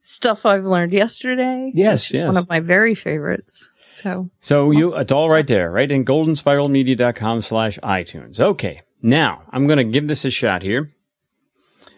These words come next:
Speaker 2: The writer and director of this week's episode, Redux. The writer was Alexandra McNally. That's not a problem.
Speaker 1: That's easy.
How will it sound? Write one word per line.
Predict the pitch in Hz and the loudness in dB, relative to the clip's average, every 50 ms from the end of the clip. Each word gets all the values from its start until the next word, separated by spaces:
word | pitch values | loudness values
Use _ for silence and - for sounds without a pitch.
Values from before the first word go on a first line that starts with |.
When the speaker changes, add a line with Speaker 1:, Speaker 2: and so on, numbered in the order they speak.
| _ _ _ _ - | _ _ _ _ -6
Speaker 2:
The | - 110 | -2 0
writer | 110 127 151 180 190 196 | 2 2 2 4 2 2
and | 196 185 | 2 4
director | 180 170 151 110 - - 82 78 80 85 | 4 4 2 2 0 -6 -16 -16 -10 -2
of | 95 98 101 104 107 101 | 0 0 0 0 0 2
this | 127 147 156 147 - - - - | 2 2 2 0 -2 -6 -6 -4
week's | 117 113 123 143 147 - | 0 2 2 2 2 2
episode, | - 143 127 151 135 - 143 139 123 | 0 0 0 -2 -4 -2 -2 -2 0
Redux. | 117 117 110 98 95 90 - - - | 0 0 0 0 -2 -4 -2 -2 0
The | 131 | 2
writer | 123 147 208 247 | 4 4 4 2
was | 247 226 190 143 - | 2 2 0 0 0
Alexandra | - 170 196 220 185 143 156 175 180 180 165 170 | 0 2 2 2 2 4 4 2 2 2 0 0
McNally. | 170 185 - - 156 127 110 113 123 120 - _ | -2 -2 -2 0 0 0 2 0 -2 -4 -6 _
That's | - - 123 127 - - | -4 -2 -2 -2 -2 -2
not | 127 120 120 | -2 0 0
a | 117 | 0
problem. | 117 - 107 95 90 208 | -2 -2 -2 0 0 0
Speaker 1:
That's | - - - | 0 -2 -6
easy. | 220 214 214 151 165 147 147 | -6 -4 -2 -2 -2 -4 -4